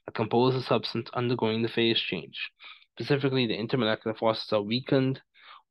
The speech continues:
or overcome in order to rearrange the physical state of the substance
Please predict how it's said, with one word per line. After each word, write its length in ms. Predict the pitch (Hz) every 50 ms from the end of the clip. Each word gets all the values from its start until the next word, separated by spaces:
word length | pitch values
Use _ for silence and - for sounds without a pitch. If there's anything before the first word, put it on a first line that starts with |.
| _ _
or 480 | - 113 123 127 127 123 117 110 107 - -
overcome 540 | 117 117 123 127 123 - - 131 113 110 110
in 60 | 104
order 160 | 101 101 104
to 160 | 104 - -
rearrange 460 | 110 110 110 110 110 107 110 110 - -
the 60 | 104
physical 360 | - 120 113 - 113 113 110
state 360 | - - - - 117 131 139
of 80 | 151 147
the 100 | 147 135
substance 560 | - 117 98 101 - - - 104 101 98